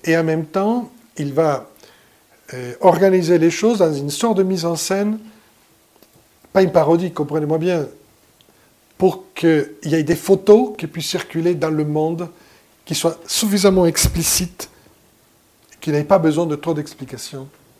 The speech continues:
par rapport à ce qu'il faut faire, par rapport à ce qui est en train de se passer. C'était un excellent communicant, et c'est important.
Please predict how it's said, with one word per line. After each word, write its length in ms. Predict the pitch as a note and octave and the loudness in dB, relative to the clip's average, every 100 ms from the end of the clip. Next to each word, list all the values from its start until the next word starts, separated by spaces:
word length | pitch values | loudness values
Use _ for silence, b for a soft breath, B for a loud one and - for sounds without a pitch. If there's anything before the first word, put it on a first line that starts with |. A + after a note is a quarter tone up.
| _ _ _ _ _ _ _ _ _ - | _ _ _ _ _ _ _ _ _ -6
par 100 | C3 | -6
rapport 200 | A#2 C3+ | -2 -6
à 40 | |
ce 100 | B2 | -6
qu'il 140 | A2 | -16
faut 100 | A2 | -18
faire, 280 | G#2+ - - _ _ _ _ | -20 -20 -20 _ _ _ _
par 120 | A#2+ | -14
rapport 220 | A2 C#3 | -4 -2
à 40 | C3 | -2
ce 100 | B2+ | -6
qui 60 | |
est 120 | A#2+ A#2 | -10 -12
en 60 | |
train 140 | A2+ A#2 | -12 -14
de 80 | |
se 140 | G#2+ - | -14 -18
passer. 260 | - - - _ B | -20 -20 -20 _ B
C'était 340 | - - F3 - | -18 -4 -4 -2
un 160 | F#3+ F3+ | -4 -2
excellent 460 | G3 - D#3+ D#3+ | -2 -2 -2 -4
communicant, 680 | D#3 C#3+ B2+ A#2+ A#2+ C#3 D#3 G3 b b b b b b _ | -6 -8 -8 -12 -10 -10 -10 -12 b b b b b b _
et 80 | D3+ | -8
c'est 160 | D3+ G#3 | -2 -2
important. 440 | G3+ G#3 - D#3 | -2 -8 -8 -12